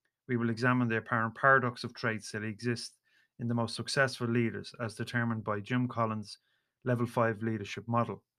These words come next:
and offer a rare example of exemplary leadership from the world of business. We'll show that business and societal leaders must make decisions outside the tight time frame of their own tenure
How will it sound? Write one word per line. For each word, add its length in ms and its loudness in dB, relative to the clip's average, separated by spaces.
and 100 -2
offer 300 4
a 60 6
rare 320 8
example 560 -2
of 120 -4
exemplary 840 0
leadership 480 -2
from 140 -2
the 80 2
world 260 4
of 80 -8
business. 500 -2
We'll 120 0
show 300 4
that 180 -2
business 420 0
and 120 -10
societal 480 2
leaders 380 -2
must 300 -6
make 240 -2
decisions 500 0
outside 500 0
the 60 -6
tight 380 -2
time 260 2
frame 360 0
of 80 -14
their 180 -2
own 200 0
tenure 420 -6